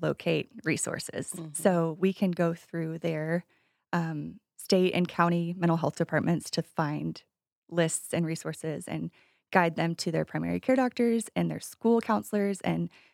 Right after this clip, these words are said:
Speaker 1: just things that I have learned are not just general knowledge.
Speaker 2: Mm.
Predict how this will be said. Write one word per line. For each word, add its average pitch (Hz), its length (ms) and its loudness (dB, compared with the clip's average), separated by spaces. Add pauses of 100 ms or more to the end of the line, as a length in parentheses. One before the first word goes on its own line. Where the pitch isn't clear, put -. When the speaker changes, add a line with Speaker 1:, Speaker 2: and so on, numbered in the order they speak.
Speaker 1:
just 214 220 2
things 214 300 4
that 165 340 2 (340)
I 190 100 6
have 190 180 2
learned 175 220 2
are 170 100 -2
not 175 540 -6 (840)
just - 240 -2
general 165 320 0
knowledge. 170 640 -2
Speaker 2:
Mm. 147 200 -8